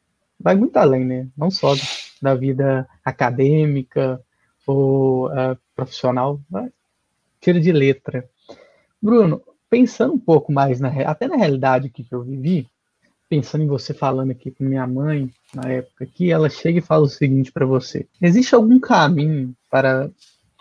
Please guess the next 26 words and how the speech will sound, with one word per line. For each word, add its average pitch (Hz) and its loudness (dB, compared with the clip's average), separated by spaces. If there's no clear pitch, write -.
pais 135 0
que - -10
possuem 143 -4
um 135 0
filho 175 -4
em 175 0
uma 156 0
escola 131 -4
pública 160 -6
e 185 2
não 208 4
querem 170 4
gastar 151 0
uma 143 0
fortuna 135 -6
pra 135 -6
colocar 131 -8
seus - -12
filhos 127 -6
em 131 -4
uma 131 -4
universidade 127 -8
pública? 170 -4
Tem 190 0
um 160 0
caminho?" 143 -4